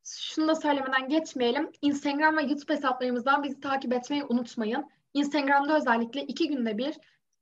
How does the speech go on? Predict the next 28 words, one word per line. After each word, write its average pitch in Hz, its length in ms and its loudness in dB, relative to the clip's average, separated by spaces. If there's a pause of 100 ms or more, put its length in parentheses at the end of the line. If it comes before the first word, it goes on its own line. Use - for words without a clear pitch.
(120)
en 285 180 2
popüler 277 300 2
üniversitelerden, 226 680 2
en 277 100 -2
iyi 285 120 4
üniversitelerden 247 720 2
öğrencilerle 240 560 4
beraber 208 500 4 (260)
yayın 277 240 2
yapma 285 260 4
imkanı 262 460 -2
yakalıyoruz 226 540 0
ve 277 140 0
bu 294 60 0
yayında 247 340 0
siz 262 240 -12 (200)
canlı 262 300 2
bir - 40 -6
şekilde 240 320 -4
izleyebiliyorsunuz. 240 840 0 (420)
O 311 80 4
an 330 160 4
vaktiniz 311 420 2
yoksa 311 260 -2
ise, 233 340 2
müsait 254 420 0
değilseniz 247 400 -6
ise - 220 -4